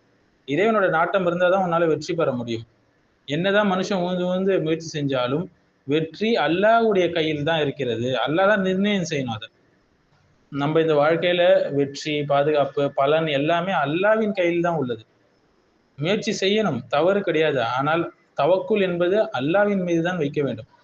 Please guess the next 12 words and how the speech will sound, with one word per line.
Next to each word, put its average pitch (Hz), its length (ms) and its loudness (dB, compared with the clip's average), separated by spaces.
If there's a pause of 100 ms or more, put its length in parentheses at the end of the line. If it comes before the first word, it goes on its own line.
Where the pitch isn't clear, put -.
(160)
அல்லாஹ்வுடைய 190 520 2
உதவி 170 420 0
இல்லாமல் 170 460 0
என்னதான் 190 560 0
முயற்சி 180 460 -4
செஞ்சாலும் 156 320 -2
சரி, 165 200 -6
நம்மளால 151 360 0
வெற்றியை 143 380 -2
ஒருபோதும் 135 400 -4
அடைய 135 300 -2
முடியாது. 117 640 -6